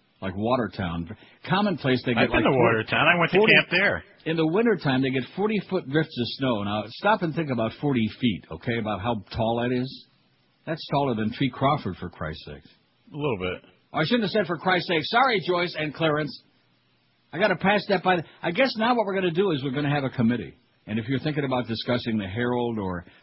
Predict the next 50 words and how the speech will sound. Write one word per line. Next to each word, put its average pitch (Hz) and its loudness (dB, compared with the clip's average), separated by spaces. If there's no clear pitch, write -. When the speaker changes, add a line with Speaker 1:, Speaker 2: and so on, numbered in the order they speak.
Speaker 1:
Florida 117 2
Plunder 107 0
and 98 -4
Loot 117 0
or 95 -4
saying, 107 -2
uh, 95 -4
Jesus 127 -2
or 113 -2
what, 123 0
we 170 0
have 208 2
to 185 -2
pass 185 -2
it 160 0
by 160 4
the 156 -2
committee 165 0
first, 82 -2
now 113 -2
that 113 0
we 113 -2
have 113 -2
this 104 -2
new 117 4
regime 107 2
now. 73 -4
I, 165 -2
I 190 0
knew 208 2
that 180 2
the 139 2
Gestapo 135 0
had 113 -2
taken 135 0
over 120 0
the 110 -2
federal 123 -2
government. 123 0
I 101 -2
didn't 131 0
realize 104 0
they 104 0
had 101 0
also 110 -2
taken 104 -2
over 101 -2
this 95 -4
radio 117 0
station. 92 -4